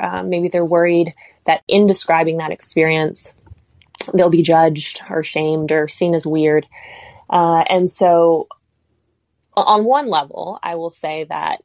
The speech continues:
um, my own personal experience has definitely given me a lot of empathy. Um, it's not the only thing that's given me empathy. There are other parts of my life where I've experienced, um, feeling, uh,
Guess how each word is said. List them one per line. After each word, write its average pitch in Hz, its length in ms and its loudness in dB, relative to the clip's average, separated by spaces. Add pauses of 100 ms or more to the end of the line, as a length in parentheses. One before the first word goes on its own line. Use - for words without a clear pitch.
um, 175 500 -12 (140)
my 170 160 0
own 165 140 0
personal 165 420 -2
experience 160 680 -4
has - 160 -12
definitely 175 320 -2
given 165 280 2
me 160 160 2
a 156 80 2
lot 156 160 4
of 156 160 -4
empathy. 220 560 0 (440)
Um, 160 360 2
it's - 140 -6
not 269 140 2
the - 60 -2
only 180 180 2
thing 190 120 -2
that's 196 160 -2
given 190 160 0
me 196 140 -2
empathy. 190 320 -4
There 180 120 2
are 165 60 0
other 165 180 0
parts 165 280 -4
of 170 80 -12
my 165 140 -4
life 160 340 -2
where 156 340 -2
I've 160 140 -8
experienced, 156 840 -6 (360)
um, 165 500 -2 (260)
feeling, 160 680 0 (360)
uh, 98 420 -2